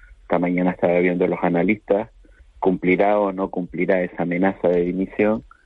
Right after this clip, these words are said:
que pone en un brete también a los partidos, los pone frente a frente a, ante sus debilidades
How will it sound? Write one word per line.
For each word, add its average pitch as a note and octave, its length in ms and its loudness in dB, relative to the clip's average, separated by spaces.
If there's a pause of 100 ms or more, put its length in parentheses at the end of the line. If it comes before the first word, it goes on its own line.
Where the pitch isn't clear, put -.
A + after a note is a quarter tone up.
(360)
que E2+ 100 0
pone F2+ 340 2
en F2 100 2
un E2+ 140 -2
brete F#2+ 340 2
también F2+ 400 0
a F2 60 -2
los F2 160 -4
partidos, A2 480 0
los F2+ 120 -2
pone B2+ 280 -2
frente G2 360 0
a F2 60 0
frente F#2 500 0
a, E2 300 -4
ante E2+ 300 -6
sus E2 180 -6
debilidades E2+ 720 0